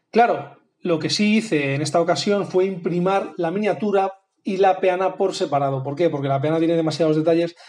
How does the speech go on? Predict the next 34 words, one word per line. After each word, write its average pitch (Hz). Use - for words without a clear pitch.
como 160
para 147
pintarlo 156
junto 156
a 139
la 135
miniatura. 135
Es 139
mejor 160
pintar 160
primero 151
entera 143
la 180
peana, 190
como 151
ya 147
veréis 156
a 170
continuación, 202
y 208
luego 202
la 202
miniatura 180
aparte. 143
Y 190
una 165
vez 156
hecha 160
la 156
peana, 202
pegar 165
la 170
miniatura 151
encima. 139